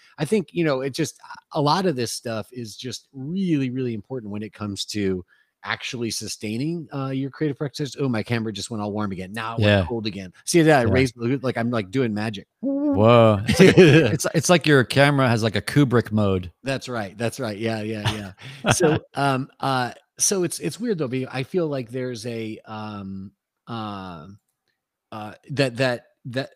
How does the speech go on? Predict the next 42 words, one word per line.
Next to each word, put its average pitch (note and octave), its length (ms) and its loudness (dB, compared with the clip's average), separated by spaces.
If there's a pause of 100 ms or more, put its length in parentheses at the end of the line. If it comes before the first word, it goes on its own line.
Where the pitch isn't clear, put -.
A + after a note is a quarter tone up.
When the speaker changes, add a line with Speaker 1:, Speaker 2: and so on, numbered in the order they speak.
(220)
Speaker 1:
all D#3 220 -2
that, D3+ 180 -4
all D#3+ 160 -2
this D3 160 -2
stuff - 200 -8
that A#2 100 -10
we're G#2+ 80 -10
talking A#2 380 -8
about, F#2+ 320 -8
like F#2 200 -10
the G2 120 -4
discipline, G#2+ 720 -6 (320)
the G#2 200 -4
sustainable, A2 840 -4
the, G#2 200 -2
you G#2+ 160 -6
know, G2 160 -6
realistic A2+ 540 -6
goals, G#2+ 400 -6
all A#2 220 -8
that A#2 180 -8
stuff. A2+ 300 -10 (520)
That's D3+ 280 -2
the D#3+ 120 0
difference C#3 360 -2
between A2 480 -8
people A2 400 -6
who, G#2 420 -8
it's - 180 -12
not E3+ 140 -4
the C3 100 -2
only A#2 160 0
difference, F#2 280 -8
but A2+ 100 -8
it's G2+ 80 -10
a G2+ 60 -6
big C3+ 400 -6
difference G#2+ 540 -12 (340)
between A2+ 340 -8
people B2+ 300 -6
who G#2 500 -6 (400)
actually A2+ 880 -6